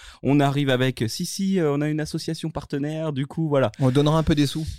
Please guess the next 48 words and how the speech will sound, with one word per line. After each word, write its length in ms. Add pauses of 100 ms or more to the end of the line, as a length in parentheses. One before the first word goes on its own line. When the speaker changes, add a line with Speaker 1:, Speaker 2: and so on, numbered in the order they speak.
(120)
Speaker 1:
On 220
essaye 340
d'éteindre 460
le 160
feu 240
comme 260
on 80
peut, 340
euh, 140
mais 180
ces 200
marques-là, 400
pareil, 400
hein, 100
j'imagine 460
que 100
les 160
C 220
M 240
qui 140
sont 180
derrière 340
les 140
comptes 340
des 320
équipes 240
nationales 540
sont 240
dans 140
une 260
belle 340
grosse 400
galère. 480
Il 80
faut 80
Speaker 2:
Ouais. 200
Speaker 1:
dire 260
un 80
truc, 240
les 80
gars, 100
c'est 140
comme 160
un 80
claim 340
pendant 240
une 120
crise. 340